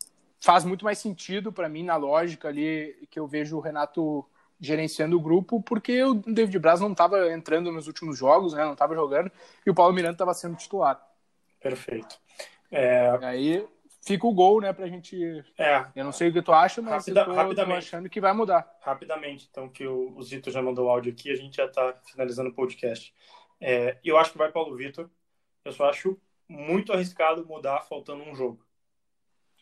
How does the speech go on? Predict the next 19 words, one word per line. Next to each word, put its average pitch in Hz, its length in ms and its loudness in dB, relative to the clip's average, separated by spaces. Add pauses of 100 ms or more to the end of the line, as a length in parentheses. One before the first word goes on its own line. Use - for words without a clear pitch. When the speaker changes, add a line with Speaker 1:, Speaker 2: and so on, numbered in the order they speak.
(280)
Speaker 2:
Tá? 139 340 -2
Speaker 1:
É, 139 60 -12
eu 135 60 -6
Speaker 2:
Porque 139 200 -4
tu - 80 -14
fez 147 140 0
Speaker 1:
também 156 160 2
Speaker 2:
a 170 60 -2
temporada 165 440 0
inteira, 165 520 -12
tu - 100 -20
contratou 135 460 -14
o - 20 -18
Vanderlei 147 380 -8
em 135 40 -14
janeiro 127 480 -10
lá, 117 200 -12 (140)
não 120 60 -20
lembro. 120 280 -10